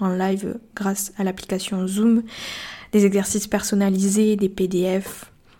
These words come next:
Vous allez pouvoir bénéficier de deux tirages de cartes de tarot, d'une analyse astrologique de votre propre thème astral, de vidéos de yoga,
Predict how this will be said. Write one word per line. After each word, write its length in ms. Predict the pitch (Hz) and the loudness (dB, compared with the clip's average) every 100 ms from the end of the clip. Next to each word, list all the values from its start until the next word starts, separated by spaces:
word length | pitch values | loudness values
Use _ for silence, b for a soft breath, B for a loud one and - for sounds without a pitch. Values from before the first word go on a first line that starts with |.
| - | -2
Vous 80 | 196 | 2
allez 160 | 180 | 2
pouvoir 220 | 190 185 | 0 -2
bénéficier 480 | 185 190 190 - 214 | 2 2 2 0 0
de 120 | 190 | 2
deux 180 | 180 196 | 2 2
tirages 680 | 208 - 190 185 196 202 - | 2 2 2 4 2 0 -4
de 160 | 214 185 | -2 -2
cartes 400 | 180 185 - 185 | 0 -4 -2 -4
de 140 | 180 | -4
tarot, 500 | 185 208 190 180 196 208 B B B B | -2 0 2 2 -2 -4 B B B B
d'une 140 | - 190 | 0 2
analyse 460 | 185 185 196 202 - | 4 4 4 2 0
astrologique 720 | 190 - - 208 202 208 220 | -2 -2 2 6 6 4 2
de 80 | 208 | 2
votre 260 | 190 - 185 | 0 -2 -6
propre 460 | 180 - 220 - | -4 -4 -4 -2
thème 260 | 202 202 190 | -2 0 0
astral, 560 | 185 - - 180 180 214 - B B B B - | 0 -4 -4 -2 -2 -6 -10 B B B B 2
de 60 | |
vidéos 440 | 196 208 202 220 220 | 4 6 6 6 6
de 140 | 208 | 4
yoga, 560 | 196 214 202 196 202 | 6 6 6 2 -2